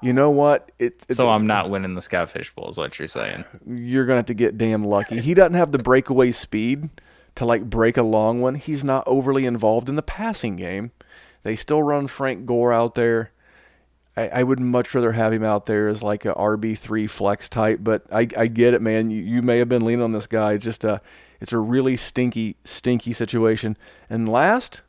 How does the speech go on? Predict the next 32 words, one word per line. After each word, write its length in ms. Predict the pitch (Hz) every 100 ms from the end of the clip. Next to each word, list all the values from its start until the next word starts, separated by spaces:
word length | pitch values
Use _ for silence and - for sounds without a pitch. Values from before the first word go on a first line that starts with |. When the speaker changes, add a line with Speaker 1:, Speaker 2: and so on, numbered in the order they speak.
| -
Speaker 1:
but 200 | 104 87
certainly 420 | - 117 113 143
not 220 | 147 165
least, 400 | 139 101 104 - _ _ _ _
Ryan, 600 | 104 117 127 147 156 165 - -
don't 240 | 107 113
call 220 | - 135 131
me 140 | 131
Peter 480 | - 139 139 143 139
Griffin. 460 | - 85 - - 113 - _ _ _ _ _ _ _ _ _ _ _ _ _ _ _ _ -
Speaker 2:
Ah, 340 | 120 - 123
this 220 | 127 120
is, 160 | 147 120
is 140 | 107
sort 200 | - 123
of 60 | 127
in 100 | 120
that 220 | 107 98
same 500 | - 101 101 101 101
Gesicki 500 | - 107 - 95 92
mold. 420 | 90 90 87 85 - _ _ _ _ _ _ _ _ _
If, 220 | - 107 - 113 - -
I 140 | 117
can't 260 | 110 117 117
be 100 | 127
mad 260 | 120 113 113
at 160 | -
you 120 | 120
if 140 | 113 -
you 80 | 107
do 240 | 95
it. 100 | 82